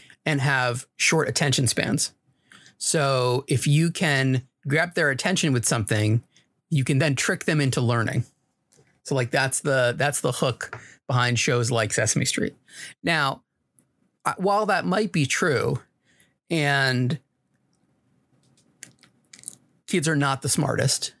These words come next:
I think the show, the show is still w-, much better than that.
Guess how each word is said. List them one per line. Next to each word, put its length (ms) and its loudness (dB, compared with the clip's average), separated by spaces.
I 80 2
think 260 -2
the 80 0
show, 560 0
the 140 -2
show 320 0
is 120 0
still 300 2
w-, 240 0
much 380 0
better 500 2
than 200 4
that. 260 -2